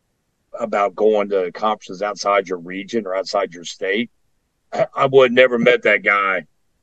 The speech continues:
He wasn't coming to anything I'm doing here in Atlanta, Georgia area. So I met him at a, uh, at Fire Engineering at F D I C, and, and, uh, we become friends, and guy's freaking awesome, man. So,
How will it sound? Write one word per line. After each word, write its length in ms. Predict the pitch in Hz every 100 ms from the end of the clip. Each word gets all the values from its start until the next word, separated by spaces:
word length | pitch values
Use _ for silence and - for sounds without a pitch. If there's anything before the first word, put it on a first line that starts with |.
| -
He 80 | 147
wasn't 280 | 175 147 139
coming 280 | 151 135
to 100 | 127
anything 320 | 123 120 127 117
I'm 100 | 117
doing 240 | 123 113
here 140 | 120
in 80 | 113
Atlanta, 320 | 104 113 104
Georgia 440 | 95 113 123 107 90
area. 360 | 87 85 82 - _ _ _
So 180 | 113
I 80 | 104
met 220 | 107 113
him 260 | 107 117 110
at 280 | 104 110 117 110
a, 380 | 101 104 101 104 101
uh, 280 | 104 101 98 92
at 220 | 104 92
Fire 240 | 107 107
Engineering 540 | 104 95 98 107 117 95
at 200 | 104 110
F 220 | 101 -
D 120 | 101
I 140 | 98
C, 460 | 92 - 101 113 95
and, 240 | 90 87 87
and, 280 | 92 92
uh, 160 | 90 90
we 60 | 90 _
become 280 | - 95 -
friends, 480 | 104 104 117 117 101
and 240 | 92 - - _ - - _ -
guy's 280 | 107 104 -
freaking 300 | 120 104 92
awesome, 440 | 104 143 - 82
man. 260 | 78 82 87
So, 460 | - 92 87 85